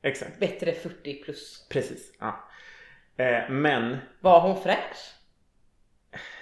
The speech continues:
Speaker 2: Svårt för
Speaker 1: ska
Speaker 2: dig
Speaker 1: inte
Speaker 2: att säga.
Speaker 1: säga att jag kan lägga hennes utseende på minne, eller att jag gjorde det så, men hon var inte,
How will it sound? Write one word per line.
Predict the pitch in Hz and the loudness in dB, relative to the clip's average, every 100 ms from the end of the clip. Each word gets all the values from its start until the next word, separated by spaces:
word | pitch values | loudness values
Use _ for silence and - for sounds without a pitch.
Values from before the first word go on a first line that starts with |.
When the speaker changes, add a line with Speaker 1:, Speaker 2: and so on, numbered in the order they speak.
| - - _ _ _ _ _ | -20 -20 _ _ _ _ _
Speaker 2:
Svårt | - 185 | -12 -10
för | 190 | -4
Speaker 1:
ska | 180 | 4
Speaker 2:
dig | 156 | 4
Speaker 1:
inte | 151 | 6
Speaker 2:
att | 135 | 4
säga. | 214 | 6
Speaker 1:
säga | 151 139 120 117 | 8 10 8 6
att | 120 139 | 2 4
jag | 123 - - - 110 - 120 | 4 4 -10 -12 -12 -12 -10
kan | 131 123 | -4 -2
lägga | 127 120 113 | 0 2 2
hennes | 120 113 113 | 0 -2 0
utseende | 123 - 107 98 | -2 0 -4 -2
på | |
minne, | 107 113 127 104 104 | -4 -4 -4 -4 -4
eller | 113 120 | -2 -2
att | 113 | 0
jag | 113 | 0
gjorde | 127 120 | 0 0
det | 120 - | 0 -4
så, | - 135 95 | -4 -2 -2
men | 113 120 120 | 0 0 0
hon | 110 120 | -4 -4
var | 113 | -4
inte, | 107 104 | -2 -4